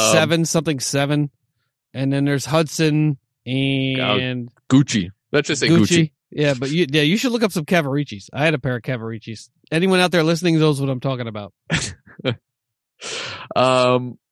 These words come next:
Speaker 1: yeah, so this, I mean, this, this, I mean, the color is, it's a nice sort of dark amber, um, you know, like a dark copper sort of color.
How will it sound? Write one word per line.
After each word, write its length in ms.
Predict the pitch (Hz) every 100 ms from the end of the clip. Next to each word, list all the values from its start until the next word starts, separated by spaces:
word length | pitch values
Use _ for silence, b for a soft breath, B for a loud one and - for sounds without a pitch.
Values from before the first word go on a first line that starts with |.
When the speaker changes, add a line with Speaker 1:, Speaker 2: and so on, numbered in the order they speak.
| _
Speaker 1:
yeah, 160 | 170 185
so 100 | -
this, 240 | 180 240
I 60 | -
mean, 160 | 170 160
this, 320 | 208 - -
this, 340 | 170 190 - -
I 40 |
mean, 80 | 151
the 80 | 135
color 300 | - 214 226
is, 160 | 139 -
it's 140 | 123
a 40 | 131
nice 300 | 123 139 151
sort 560 | - - 139 - 139
of 240 | 123 113 120
dark 420 | 101 113 123 - - -
amber, 640 | 110 120 120 127 127 123 B B B B B -
um, 760 | 101 98 95 95 98 101 104 - _ _ _ _ _ _ _
you 80 | 135
know, 60 | 110 110
like 160 | 113 123
a 60 |
dark 460 | 101 104 135 - -
copper 720 | - 123 127 127 120 120 117 B B B
sort 260 | - 127 120
of 160 | 104
color. 560 | - 123 120 117 120 117